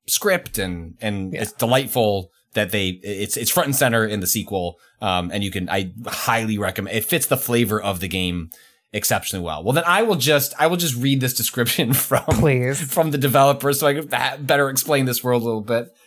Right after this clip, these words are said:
Speaker 1: Um, a foul curse. This is the original. "A foul curse has fallen upon the land of Custodia and all its inhabitants. It is simply known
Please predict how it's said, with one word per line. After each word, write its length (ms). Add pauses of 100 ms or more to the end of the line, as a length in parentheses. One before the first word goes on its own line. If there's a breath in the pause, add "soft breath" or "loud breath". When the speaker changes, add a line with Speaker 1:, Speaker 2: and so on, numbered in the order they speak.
(360 soft breath)
Speaker 1:
Um, 560
a 60
foul 360
curse. 480
This 160
is 80
the 100
original. 380 (340 loud breath)
"A 80
foul 260
curse 280
has 120
fallen 260
upon 240
the 80
land 320
of 240 (500)
Custodia 600 (280)
and 80
all 120
its 100
inhabitants. 580
It 120
is 100
simply 240
known 360